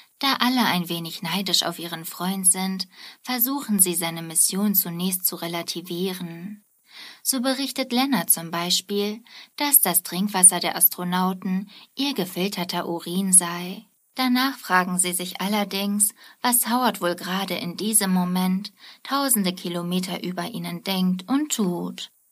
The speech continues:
Obwohl Sheldon mutmaßt, dass sein Leben nun auf jeden Fall nicht mehr dasselbe sei, sieht man wenige Sekunden später Howard, von seiner Mutter angeschrien wird. Sie macht ihm Vorwürfe,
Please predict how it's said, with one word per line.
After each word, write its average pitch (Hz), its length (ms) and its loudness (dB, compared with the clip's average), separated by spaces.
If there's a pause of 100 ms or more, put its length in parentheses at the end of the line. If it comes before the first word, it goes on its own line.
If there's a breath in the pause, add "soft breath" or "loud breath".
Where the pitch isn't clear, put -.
(640)
Obwohl 262 360 2
Sheldon 254 380 6
mutmaßt, 226 600 4
dass 165 140 4
sein 170 220 0
Leben 185 340 0
nun 185 260 2
auf 247 200 0
jeden 220 340 0
Fall 175 220 -4
nicht 180 240 -8
mehr 170 100 -4
dasselbe 175 580 2
sei, 180 460 -2 (540 loud breath)
sieht 285 260 0
man 254 240 4
wenige 226 400 8
Sekunden 165 560 -2
später 190 560 -4
Howard, 175 560 -4 (320 loud breath)
von 311 220 2
seiner 170 260 2
Mutter 175 380 -4
angeschrien 170 720 -2
wird. 175 520 -8 (380)
Sie 285 220 0
macht 208 260 6
ihm 170 140 -4
Vorwürfe, 175 960 -2